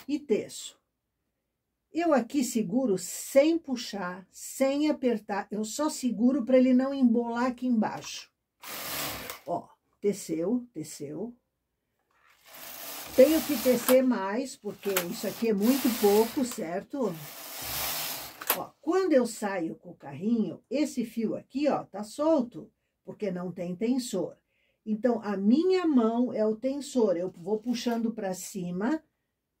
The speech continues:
à medida que eu vou, ó. Tá vendo, ó? Subo, subo, engatou. Pronto, agora eu posso até soltar aqui, ó.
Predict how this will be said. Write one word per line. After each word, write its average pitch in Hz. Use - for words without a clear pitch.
à 185
medida 202
que 220
eu 202
vou, 180
ó. 160
Tá -
vendo, 202
ó? 143
Subo, 285
subo, 277
engatou. 247
Pronto, 214
agora 202
eu 240
posso 240
até 262
soltar 285
aqui, 208
ó. 143